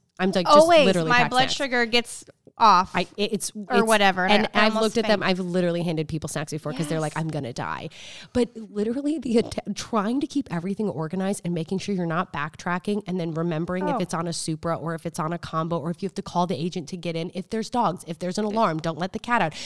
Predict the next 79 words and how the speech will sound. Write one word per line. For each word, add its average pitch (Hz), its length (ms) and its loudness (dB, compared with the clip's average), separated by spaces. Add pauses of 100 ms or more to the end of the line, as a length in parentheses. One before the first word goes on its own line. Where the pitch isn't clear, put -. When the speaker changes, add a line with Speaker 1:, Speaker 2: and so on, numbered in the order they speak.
(160)
Speaker 1:
"Guys, 247 260 2
this 294 300 4
is 285 160 -2
why 226 180 4
we 214 140 0
started 247 500 0
this." - 380 -6 (200)
And 165 120 -4
I 165 40 -2
didn't 170 160 0
mean 156 120 0
to 151 80 -2
interrupt 139 320 -10
you, 285 60 4
Speaker 2:
No, 302 80 8 (160)
Speaker 1:
Heather, - 120 -2
Speaker 2:
I'm, 262 160 6
Speaker 1:
but 277 80 2
Speaker 2:
now 302 160 6
I'm 311 100 4
just 294 160 -4
realizing, 262 540 2
like, 214 220 2
the 247 100 4
Speaker 1:
all 226 100 4
the - 40 2
Speaker 2:
most 294 220 8
Speaker 1:
stories. 285 140 6
Speaker 2:
embor-, 254 200 6 (140)
embarrassing 254 580 2
thing 220 160 0
is 208 80 -2
when 208 100 -4
people 233 220 -2
are 220 60 2
in 214 40 0
the 196 100 -2
car 202 260 4
with 220 120 -2
you. 240 280 0
And 214 200 0 (140)
<laughs> - 160 -20
now 240 180 8
that 254 140 8
I 220 100 6
do 233 380 2 (220)
use 269 220 0
G 294 200 0
P 320 160 0
S, 311 240 2
I'll 240 100 8
get 247 220 0
in 254 60 0
the, 247 80 0
one 254 220 4
time 262 200 4
I 220 100 6
got 214 180 6
in 226 60 -4
the 233 80 -2
car 220 420 4 (520)
and 233 100 -4
we 226 100 4
were 233 80 6
at, 220 200 6
you 254 80 4
know, 175 120 4
one 208 200 4
two 254 120 0
three 220 220 0
Main 202 240 2
Street 175 260 -4
or 170 60 2
whatever. 165 260 0
And 190 140 -4
it, 202 160 -4
it's 254 220 0
like, 196 200 2
"Okay, 302 140 -2